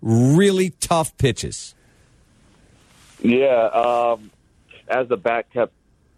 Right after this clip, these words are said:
Speaker 2: kept getting longer and longer, the crowd get,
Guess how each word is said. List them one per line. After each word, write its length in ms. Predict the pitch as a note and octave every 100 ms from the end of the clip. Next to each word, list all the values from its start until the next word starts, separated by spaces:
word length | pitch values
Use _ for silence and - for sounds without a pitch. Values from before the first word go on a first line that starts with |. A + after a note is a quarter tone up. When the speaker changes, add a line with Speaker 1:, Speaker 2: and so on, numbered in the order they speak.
| -
Speaker 2:
kept 180 | A#2+ G2
getting 200 | B2 A2+
longer 340 | G#2 G#2+ A2
and 100 | G#2+
longer, 500 | G#2 G#2 G#2 G2+ G2 - _ _ _ _ _ _ _ _ _ -
the 60 |
crowd 380 | - B2 A2+ G#2+
get, 200 | A2 G#2+